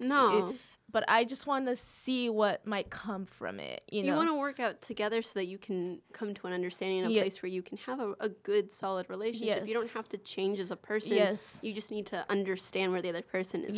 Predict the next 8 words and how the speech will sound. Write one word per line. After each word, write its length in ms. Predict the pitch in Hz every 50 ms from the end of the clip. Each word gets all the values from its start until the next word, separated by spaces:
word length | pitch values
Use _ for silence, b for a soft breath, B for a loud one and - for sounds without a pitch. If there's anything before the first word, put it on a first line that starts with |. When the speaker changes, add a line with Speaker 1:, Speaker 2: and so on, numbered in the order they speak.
| 220 208
Speaker 2:
coming 280 | 196 240 240 226 196 190
Speaker 1:
Yes, 160 | 196 190 -
Speaker 2:
from 240 | 190 185 180 185 180
and, 140 | 185 180
Speaker 1:
yes. 120 | 180 180 - B B B B B B B B B
Speaker 2:
and 260 | - 196 180 165 151 - _ -
reflect 500 | 185 190 185 - - - 165 - - -
on 280 | 165 170 180 226 226